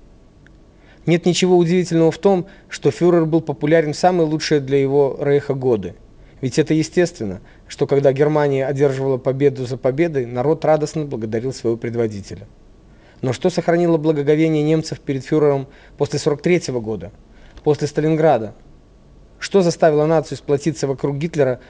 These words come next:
в сорок четвёртом, когда бомбардировщики Западного фронта равняли с землёй немецкие города, а сотни и тысячи немецких солдат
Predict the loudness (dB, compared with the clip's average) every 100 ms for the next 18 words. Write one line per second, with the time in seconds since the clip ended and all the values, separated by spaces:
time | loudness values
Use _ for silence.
0 | -20 0 0 2 -4 0 0 0 -6 -12
1 | -12 -2 0 0 -2 -2 0 2 2 -2
2 | -6 0 0 0 -2 -4 0 0 0 -2
3 | 0 0 0 -2 -4 -2 0 -2 -4 -4
4 | -4 -2 -2 -2 -6 -10 -18 _ _ -20
5 | -6 -4 0 -2 -2 -4 -6 -10 -6 -4
6 | -2 -4 -6 -8 -6 0 2 0